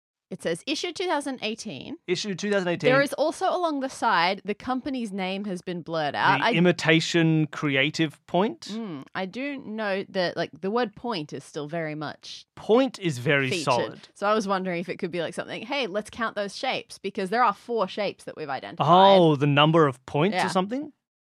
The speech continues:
Speaker 1: My
Speaker 2: Like,
Speaker 1: problem
Speaker 2: oh, or the number of, like, no, no, not quite.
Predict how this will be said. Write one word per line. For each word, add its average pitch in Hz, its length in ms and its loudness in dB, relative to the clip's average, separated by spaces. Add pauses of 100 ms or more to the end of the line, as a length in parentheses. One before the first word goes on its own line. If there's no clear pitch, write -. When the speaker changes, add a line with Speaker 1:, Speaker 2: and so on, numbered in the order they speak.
(160)
Speaker 1:
My 233 160 4
Speaker 2:
Like, 214 240 8
Speaker 1:
problem 240 380 8
Speaker 2:
oh, - 140 -20
or 202 80 6
the 190 80 6
number 208 240 8
of, 175 140 2 (120)
like, 196 380 2 (400)
no, 160 380 0
no, 151 240 0
not 151 240 -8
quite. 123 320 -4